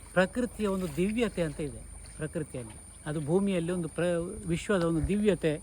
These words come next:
ಇರ್ತದೆ. ಆ ದಿವ್ಯತೆಯನ್ನ ಅನುಭವಿಸಲಿಕ್ಕೆ ಮನುಷ್ಯ ಜೀವ ಅಥವಾ ಯಾವುದೇ ಜೀವ ಚಡಪಡಿಸ್ತಾ ಇರ್ತದೆ.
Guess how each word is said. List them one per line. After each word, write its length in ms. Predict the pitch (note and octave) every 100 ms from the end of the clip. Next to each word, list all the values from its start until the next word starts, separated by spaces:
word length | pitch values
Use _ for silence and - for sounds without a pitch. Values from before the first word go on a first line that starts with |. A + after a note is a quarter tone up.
| -
ಇರ್ತದೆ. 380 | C#3+ - - - - - - - - - D#3+
ಆ 140 | E3+
ದಿವ್ಯತೆಯನ್ನ 800 | B2+ G#3+ A#3+ C#4 - A#3+ A3 A3 A#3 A#3+ - -
ಅನುಭವಿಸಲಿಕ್ಕೆ 800 | D#3+ G3 A3+ G#3+ F3+ F#3 F3+ G3
ಮನುಷ್ಯ 420 | G3 E3+ G3 G3 G3
ಜೀವ 300 | E3 F3 F3
ಅಥವಾ 380 | F3+ E3 G3+
ಯಾವುದೇ 420 | F#3 C#3 F3+ G#3 A3
ಜೀವ 240 | F#3 F3+
ಚಡಪಡಿಸ್ತಾ 600 | D#3+ E3+ G#3+ A3 F#3 -
ಇರ್ತದೆ. 380 | D#3+ - A#2+ B2